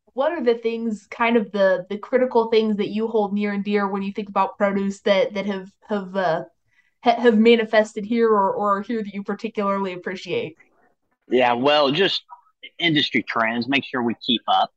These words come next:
Speaker 2: you know, that, that's the biggest thing, you know, um, package, right? That's a great example. You'll notice in this store, we've expanded all the package. Uh,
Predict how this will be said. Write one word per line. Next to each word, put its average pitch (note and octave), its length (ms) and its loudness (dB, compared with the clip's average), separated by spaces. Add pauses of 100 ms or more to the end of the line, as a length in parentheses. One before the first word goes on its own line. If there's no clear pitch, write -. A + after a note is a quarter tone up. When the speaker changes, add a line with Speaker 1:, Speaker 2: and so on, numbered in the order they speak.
(560)
Speaker 2:
you B2 120 2
know, G#2+ 360 0
that, B2+ 240 0
that's C3+ 320 -2
the A2+ 60 -6
biggest G#2 440 -6
thing, G2 300 -4 (220)
you A2 140 0
know, G#2 260 2 (340)
um, G#2 440 4 (720)
package, G#2+ 540 0 (140)
right? A2 300 4
That's A2+ 180 0
a G#2+ 40 4
great A2 200 2
example. F#2 540 -4 (200)
You'll B2+ 140 0
notice B2 280 2
in A2+ 80 0
this A#2+ 160 0
store, G#2+ 200 -2
we've A#2+ 160 -2
expanded A#2 560 -2
all A#2 280 2
the G#2+ 140 -8
package. - 560 -4 (340)
Uh, G#2 260 0